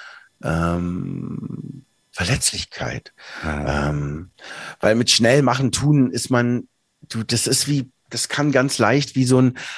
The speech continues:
Speaker 1: ähm, äh, Schwertkampf werden. Also so Schild, ne? Halten, zack, zack, zack, parieren, parieren, parieren, parieren, anstatt eben zu sagen, ähm, was? Äh,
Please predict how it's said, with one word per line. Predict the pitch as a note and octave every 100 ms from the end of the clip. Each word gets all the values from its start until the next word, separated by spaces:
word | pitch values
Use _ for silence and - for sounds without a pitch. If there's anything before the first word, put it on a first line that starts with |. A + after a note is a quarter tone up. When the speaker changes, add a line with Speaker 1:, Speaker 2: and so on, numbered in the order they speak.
| -
Speaker 1:
ähm, | A#2+ A#2+ A#2+
äh, | - A2+ A#2
Schwertkampf | - B2 D3+ - G2 G2
werden. | - - -
Also | F#2+ G#2
so | G2+
Schild, | - C#3+ C#3+ C#3
ne? | B2+ E3+ C3
Halten, | C3+ C#3 B2+ B2
zack, | C3+ -
zack, | C#3 C3 -
zack, | C3 -
parieren, | A#2 A#2+ C#3+ C#3
parieren, | B2+ B2 C3+ C#3
parieren, | B2+ A2 B2+ C#3+ D3
parieren, | A#2 B2 D3 D3+ - - - -
anstatt | A#2 - B2+ -
eben | C3 A#2+ G#2+
zu |
sagen, | A#2+ A#2 G2
ähm, | F#2 A2 A2 G#2+ G#2+ - _ _ _ _ _ _ _ _ _ _ _ _ _ _ _ _ _ _
was? | - C3 F3+ - _ _ _ _ _ _ _ _ _ _ _ _ -
Äh, | G#2+